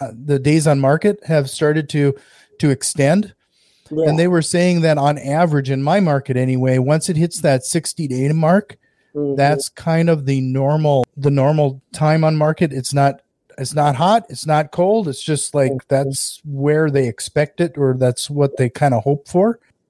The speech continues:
Speaker 1: And we're kinda starting to approach that. So what happens from there, especially if interest rates go up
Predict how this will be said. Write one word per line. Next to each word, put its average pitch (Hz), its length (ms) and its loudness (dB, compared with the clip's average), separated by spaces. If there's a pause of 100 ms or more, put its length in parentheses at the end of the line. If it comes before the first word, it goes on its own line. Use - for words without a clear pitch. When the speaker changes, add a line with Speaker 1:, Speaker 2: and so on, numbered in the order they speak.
Speaker 1:
And 160 140 0
we're 165 140 2
kinda 185 320 0
starting 185 400 2
to 151 140 0
approach 170 500 -2
that. 120 380 -4 (180)
So 151 580 0
what 160 200 0
happens 180 440 0
from 135 280 -4
there, 131 360 2 (760)
especially 175 500 0
if 131 100 0
interest 135 400 -4
rates 196 200 -2
go 196 200 2
up 220 220 0